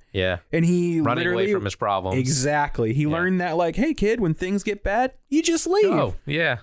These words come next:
Speaker 2: Take the clothes on your back and start a new life."
Speaker 1: Yeah.
Speaker 2: And the fact that that's, like, a very romantic idea for Dick Whitman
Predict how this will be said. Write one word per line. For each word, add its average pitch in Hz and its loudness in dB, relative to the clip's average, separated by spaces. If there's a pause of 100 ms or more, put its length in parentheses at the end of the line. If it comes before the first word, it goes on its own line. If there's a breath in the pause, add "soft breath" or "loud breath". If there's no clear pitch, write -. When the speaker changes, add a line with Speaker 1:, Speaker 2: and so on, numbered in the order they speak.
Speaker 2:
Take - -2
the 285 -6
clothes 254 2
on 269 2
your 302 0
back 202 -2
and 190 0
start 214 -2
a 220 0
new 254 0
life." 269 2
Speaker 1:
Yeah. 101 -2 (460 soft breath)
Speaker 2:
And 165 0
the 175 -2
fact 175 -2
that 202 -2
that's, 185 -2
like, 180 -4
a 143 -4
very 143 0
romantic 135 -2
idea 127 0
for 160 -4
Dick 170 -4
Whitman 190 -2